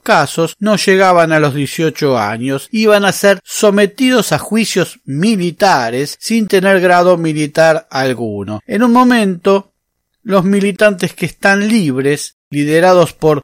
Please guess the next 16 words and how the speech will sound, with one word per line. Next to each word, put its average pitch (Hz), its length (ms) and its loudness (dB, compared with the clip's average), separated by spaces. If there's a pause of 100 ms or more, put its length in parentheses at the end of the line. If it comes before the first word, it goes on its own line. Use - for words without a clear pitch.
Gustavo 156 800 0
Rearte, 156 1040 0
planean 240 640 2
interceptar 202 920 0
el 190 220 0
camión 202 600 0
que 202 180 -2
lleva 240 460 0 (100)
cada 254 380 2
día 196 380 2
a 170 240 0
los 170 200 0
acusados 185 640 0
de 160 120 2
la 156 180 0
penitenciaría 165 1040 -2